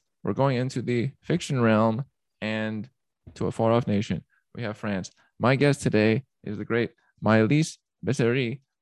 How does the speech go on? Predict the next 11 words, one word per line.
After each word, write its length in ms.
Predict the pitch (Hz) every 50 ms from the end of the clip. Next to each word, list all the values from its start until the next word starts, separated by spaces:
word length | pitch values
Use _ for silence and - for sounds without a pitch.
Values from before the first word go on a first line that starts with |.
| - -
author. 460 | 123 131 131 - 147 147 143 160 165 _ _ _ _
She 160 | - - 107
has 140 | 107 104 131
written 180 | 120 110 113
multiple 400 | 117 123 139 156 - - 143 139
books. 360 | 127 139 135 139 139 - - -
We 100 | 110 110
will 100 | 113 117
get 180 | 117 127 127
into 220 | 135 135 143 - -
them. 300 | - 135 139 139 143